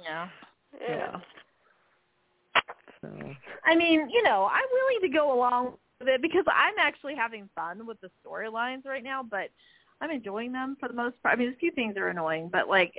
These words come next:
Speaker 1: I, I'm kind of enjoying them. But, um, I just was like, "Okay, you're not tell-, you're telling me that Rafe is not gonna go down to that damn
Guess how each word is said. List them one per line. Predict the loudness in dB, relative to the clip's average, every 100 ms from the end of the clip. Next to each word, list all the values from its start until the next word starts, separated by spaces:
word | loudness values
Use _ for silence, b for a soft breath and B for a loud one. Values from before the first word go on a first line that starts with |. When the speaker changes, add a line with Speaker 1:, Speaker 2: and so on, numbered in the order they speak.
| 2
Speaker 1:
I, | 4
I'm | 4 0 -10 -8 -4
kind | -4
of | -4
enjoying | -8 -8 -8
them. | -8 -16 B B B B B B 4
But, | 6 6 2 -6 -10
um, | -8 -6 -4 -6 -10 -16 _ _ -12
I | -12
just | -12 -16
was | -18 -16
like, | -8 -4 -2 -4 -8 -12 -20 _ _ _ _ _ _ _ _ _ -20
"Okay, | -14 -2 2 6 6 6 4 2 -4 -12
you're | -4
not | 4 4 4 0
tell-, | 0 2
you're | 0 0
telling | 2 2 2
me | 2
that | 4
Rafe | 6 4 4
is | -2
not | 2 2 2
gonna | -2
go | -2 0
down | 0 0 -2
to | 0
that | -2 -2
damn | -6 -6